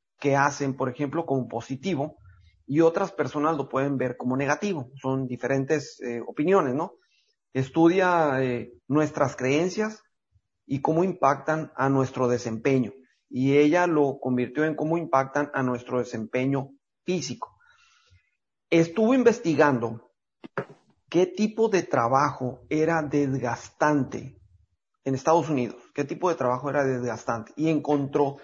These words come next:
que las camareras, o sea, eran personas que hacían un trabajo físico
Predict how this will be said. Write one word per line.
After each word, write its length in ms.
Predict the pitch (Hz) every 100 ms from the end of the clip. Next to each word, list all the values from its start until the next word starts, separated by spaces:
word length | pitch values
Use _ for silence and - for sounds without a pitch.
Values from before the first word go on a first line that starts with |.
| - _ _ _ _
que 160 | - 165
las 240 | 147 139
camareras, 960 | - 143 131 127 147 123 117 - - _ _ _ _ _ _
o 20 |
sea, 140 | - - - _
eran 500 | 147 143 156 165 147 - _ _ _ _
personas 520 | 131 113 143 143 160
que 220 | - 135 -
hacían 320 | 123 139 147
un 120 | 147
trabajo 360 | 143 139 147 147
físico 720 | 139 185 151 147 - 143 143